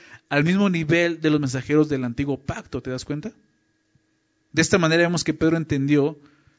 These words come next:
desde ese momento ya entendía la autoridad que tendría el Nuevo Testamento, aun cuando apenas estaba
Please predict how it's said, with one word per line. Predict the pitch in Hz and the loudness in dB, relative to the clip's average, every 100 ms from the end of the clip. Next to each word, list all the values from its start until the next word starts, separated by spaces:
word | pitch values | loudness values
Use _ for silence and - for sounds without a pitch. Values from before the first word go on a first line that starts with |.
| _ _ | _ _
desde | 127 127 170 | -6 -4 -2
ese | |
momento | 202 170 165 | -2 -2 -2
ya | 170 | -2
entendía | 165 147 143 151 | -4 0 0 2
la | 147 | 0
autoridad | 135 143 131 135 170 226 - _ - | 0 -2 0 0 -2 -4 -8 _ -4
que | 147 | -2
tendría | 143 139 147 160 | 2 2 2 2
el | 156 | 2
Nuevo | 165 | 0
Testamento, | 170 135 135 127 160 220 170 113 | -2 -2 -2 -2 0 -2 -2 -4
aun | 131 175 | -2 -2
cuando | 208 190 151 | 0 0 0
apenas | - 190 240 156 | -2 -2 -2 -2
estaba | 131 - 139 139 | -6 -4 -2 -2